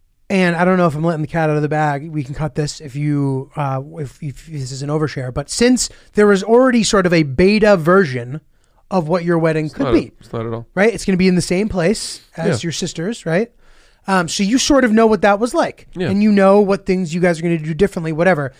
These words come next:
Speaker 1: So I think you're allowed to be in a place where you can let her do it until she's like, "Hey, what do you think about this?" At what point you can put in your imp-, you can put in your input.
Speaker 2: What happens if we get to the wedding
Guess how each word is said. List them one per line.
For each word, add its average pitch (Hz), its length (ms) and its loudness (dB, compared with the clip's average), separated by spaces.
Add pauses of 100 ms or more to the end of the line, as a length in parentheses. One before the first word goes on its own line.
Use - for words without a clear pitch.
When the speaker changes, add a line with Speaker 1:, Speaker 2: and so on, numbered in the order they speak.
(140)
Speaker 1:
So 214 140 -4
I 202 80 2
think 262 200 2
you're 190 220 4
allowed 185 420 4
to 165 100 -4
be 170 220 -2
in 170 60 0
a 165 60 -4
place 208 360 0
where 139 380 -4 (540)
you 165 240 -2
can 208 220 2
let 202 160 4
her 196 180 0
do 220 180 4
it 175 300 -2
until 185 500 0
she's 175 460 -4
like, 170 260 2
"Hey, 170 260 0
what 156 160 -4
do 156 60 -6
you 151 80 -6
think 165 160 -6
about 135 240 -8
this?" - 340 -14 (380)
At 165 120 -4
what 156 200 -4
point 160 240 -8
you 143 60 -10
can 151 100 -8
put 151 140 -8
in 151 60 -8
your 135 100 -10
imp-, 127 260 -18
you 165 160 -10
can 147 160 -10
put 151 240 -12
in 147 80 -12
your 139 80 -14
input. 135 280 -14 (120)
Speaker 2:
What 202 160 0
happens 180 420 -4
if 117 380 0 (380)
we 110 100 -10
get 113 200 -2
to 117 100 -14
the 107 80 -4
wedding 98 480 -4